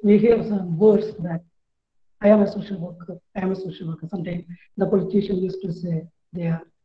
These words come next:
social worker. And if somebody is helping any other people, they also call social workers. If anybody is giving, uh, what is that, uh, help to a, a patient at the hospital, they also claim that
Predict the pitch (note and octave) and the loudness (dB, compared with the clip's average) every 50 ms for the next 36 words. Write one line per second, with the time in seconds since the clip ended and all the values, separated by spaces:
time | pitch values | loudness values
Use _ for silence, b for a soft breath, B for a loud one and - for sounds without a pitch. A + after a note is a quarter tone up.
0 | _ _ - G3 - - F#3 E3 D3+ D#3+ - - - F3 - - _ _ _ _ | _ _ -12 -12 -10 -8 -6 -4 -4 -4 -4 -4 -6 -10 -10 -10 _ _ _ _
1 | _ _ _ _ _ _ _ _ _ _ _ _ - G#3 G3 G3 G3 G3+ G#3 G#3+ | _ _ _ _ _ _ _ _ _ _ _ _ -2 0 0 2 4 4 4 4
2 | G#3 G#3 G#3 A3 A3+ A3+ A3 A3 A3+ - G3+ G3+ G3 G3 - A3+ G#3+ G#3 G#3 F#3 | 6 6 6 8 8 8 6 6 4 4 4 4 4 4 4 4 4 6 4 4
3 | E3+ D#3+ D#3 E3 - _ _ _ - G#3+ G#3 A3 G#3+ G#3 G#3 G3+ - - F#3+ F#3+ | 2 0 -4 -6 -10 _ _ _ 0 2 2 2 2 2 0 -2 -2 -4 -4 -4
4 | - - G3+ F#3 E3+ E3 F3 E3+ E3 F#3+ G3 F#3 F#3 F3+ - - - F#3+ E3+ D#3+ | -4 -6 -6 -6 -4 -6 -6 -6 -6 -6 -6 -6 -8 -12 -16 -14 -14 -12 -12 -12
5 | - _ _ - F3+ F3 E3+ E3 E3+ E3+ E3+ - F#3+ E3 - - D#3+ F3 E3+ E3+ | -14 _ _ -14 -10 -8 -8 -8 -8 -8 -12 -14 -16 -18 -14 -12 -10 -10 -10 -12
6 | - F#3+ - - - _ _ _ _ _ _ _ _ _ _ _ _ _ _ - | -12 -14 -16 -16 -18 _ _ _ _ _ _ _ _ _ _ _ _ _ _ 0
7 | A3 A3 G#3+ G#3+ G#3+ A3+ G#3 G#3 G#3 F3+ - E3 G3 G3+ G3+ G3+ G3 F3+ E3+ E3 | 2 2 4 4 2 4 4 4 4 4 2 2 4 4 4 4 2 -2 -2 -4
8 | E3 D#3+ E3 E3+ E3 E3+ E3 - F3 D#3 - - _ _ _ _ _ _ _ _ | -4 -4 -6 -4 -4 -4 -4 -4 -8 -10 -10 -12 _ _ _ _ _ _ _ _
9 | _ _ _ _ _ _ _ _ _ - F3+ F3+ F3 E3 E3 E3+ - - G#3+ A3+ | _ _ _ _ _ _ _ _ _ -10 -8 -6 -4 -4 -4 -6 -6 -4 -2 -2
10 | B3+ A3+ - - - _ _ _ _ _ _ _ _ _ _ _ _ _ - G#3+ | -2 -4 -6 -10 -14 _ _ _ _ _ _ _ _ _ _ _ _ _ 4 4
11 | F#3+ G#3+ - - G3+ F3 E3+ E3 E3 - G#3 G#3 G#3 - - A3 G#3 G#3+ - - | 4 4 2 -2 -4 -4 -4 -4 -2 2 2 2 2 2 -2 -4 -6 -6 -8 -12
12 | - - - - G3+ G3 - F#3+ G#3 G#3 G#3+ A3 A3 G#3+ G#3+ A3 G#3+ A3 G#3+ A3 | -10 -12 -10 -8 -8 -8 -4 -4 -6 -4 -4 -4 -4 -4 -4 -6 -8 -10 -10 -14
13 | - _ _ _ _ _ _ _ _ _ _ _ _ _ _ _ _ _ _ _ | -20 _ _ _ _ _ _ _ _ _ _ _ _ _ _ _ _ _ _ _
14 | _ _ _ - A#3+ B3 A3+ A3 G#3+ A3 A3 A3 - - G#3+ G3+ G#3+ G#3+ F3 - | _ _ _ -2 2 4 6 6 4 4 4 2 2 4 4 4 4 4 4 0
15 | F3+ E3 E3+ | -2 -6 -8